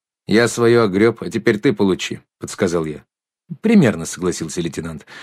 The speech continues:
но я думаю, что тут дело посложней. Начнем с того,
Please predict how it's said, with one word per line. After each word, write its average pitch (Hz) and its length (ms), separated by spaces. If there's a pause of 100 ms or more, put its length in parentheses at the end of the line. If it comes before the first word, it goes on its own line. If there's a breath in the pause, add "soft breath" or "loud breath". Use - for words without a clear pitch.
(180 loud breath)
но 117 100
я 151 140
думаю, 165 380
что - 200
тут 143 240
дело 135 280
посложней. 117 760 (280 loud breath)
Начнем 196 520
с - 140
того, 202 460